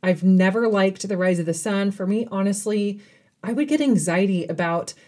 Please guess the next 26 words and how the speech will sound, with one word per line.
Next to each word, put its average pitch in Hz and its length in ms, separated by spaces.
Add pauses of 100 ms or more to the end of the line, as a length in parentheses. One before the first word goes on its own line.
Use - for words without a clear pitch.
(140)
knowing 220 360
that 208 80
I 196 40
had 180 140
to 170 40
wake 214 240
up 214 240
tomorrow 180 760
and 175 180
do 170 240
all 208 220
the 208 100
things. 156 560
You 190 140
know, 175 160
I 170 100
would 165 160
just 180 480
get 185 220
worked 220 280
up 190 160
about 160 340
having 202 280
to 220 80
get 196 140
up. 170 260